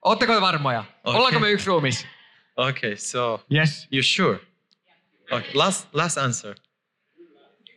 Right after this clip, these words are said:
Speaker 2: Yeah, we are one body, of course, of Christ.
Speaker 1: Me saadaan olla yksi ruumis Kristuksessa.
Speaker 2: And whenever one part of your body is in pain, all the body is in pain.
Speaker 1: Ja Raamattu on hyvin käytännöllinen tässä. Jos yksi osa ruumiista kärsii, niin koko ruumis kärsii.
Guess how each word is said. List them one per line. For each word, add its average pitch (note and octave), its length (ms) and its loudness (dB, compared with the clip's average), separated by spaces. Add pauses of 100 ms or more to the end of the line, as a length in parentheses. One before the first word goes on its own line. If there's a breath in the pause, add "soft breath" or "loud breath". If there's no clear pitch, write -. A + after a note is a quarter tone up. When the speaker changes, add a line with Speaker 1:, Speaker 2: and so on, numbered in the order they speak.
(100)
Speaker 2:
Yeah, A2+ 220 0
we A#2+ 200 -2
are D3 200 2
one B2+ 240 4
body, G#2 320 -4
of F#2 200 -12
course, G#2+ 340 -4
of - 100 -16
Christ. G2+ 400 -4
Speaker 1:
Me F3+ 60 -2 (160)
saadaan F#3 380 0
olla F3 180 2
yksi F#3 260 -2
ruumis D3+ 340 2
Kristuksessa. B2+ 680 -4
Speaker 2:
And B2+ 120 0
whenever C3 600 0 (560)
one C#3+ 320 4
part C#3 220 -2
of - 180 -8
your A2+ 120 -2
body A2 300 -4
is A2 140 -4
in G#2+ 200 -10
pain, G#2 360 0 (300)
all D3+ 180 2
the D#3+ 120 0
body A2 220 -4
is G2+ 120 -8
in G2+ 200 -14
pain. F#2+ 280 -4 (520)
Speaker 1:
Ja D#3+ 60 0
Raamattu F#3 380 2
on F#3 60 6
hyvin G3 180 0
käytännöllinen E3+ 600 0
tässä. D#3 340 -4
Jos F3 240 -2
yksi A3+ 320 0
osa E3+ 200 0
ruumiista E3+ 440 2
kärsii, E3+ 400 -2
niin D#3+ 100 -4
koko F3+ 260 2
ruumis F#3 400 4
kärsii. A2 580 -6